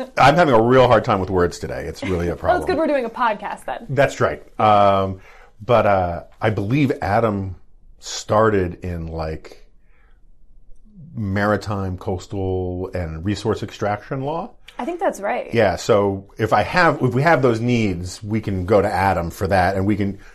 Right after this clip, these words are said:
Speaker 1: use your view for all the other
Speaker 2: All the other
Speaker 1: the,
Speaker 2: stuff.
Speaker 1: the whole other legal waterfront.
Speaker 2: You know, little known, but true,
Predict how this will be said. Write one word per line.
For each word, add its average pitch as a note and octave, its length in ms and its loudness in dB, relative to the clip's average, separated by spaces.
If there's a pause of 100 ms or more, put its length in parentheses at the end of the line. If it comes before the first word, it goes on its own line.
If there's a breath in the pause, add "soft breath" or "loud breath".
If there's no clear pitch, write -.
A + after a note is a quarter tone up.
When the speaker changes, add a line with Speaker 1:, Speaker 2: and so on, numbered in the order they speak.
Speaker 1:
use A2 200 2
your G#2 100 2
view G2+ 300 2
for F#2+ 220 -4
all G2 320 2
the F#2+ 200 -6
other F#2+ 400 2
Speaker 2:
All B3+ 140 4
the C#4+ 100 2
other C4+ 140 4
Speaker 1:
the, B3+ 60 -4
Speaker 2:
stuff. - 220 -6
Speaker 1:
the A3 100 4
whole D#3 240 6
other B2 200 6
legal G2+ 300 0
waterfront. E2+ 640 -2
Speaker 2:
You C4+ 120 -4
know, C#4+ 360 2
little D#4+ 320 -2
known, A#3+ 480 -4 (160)
but - 200 0
true, G3+ 600 -4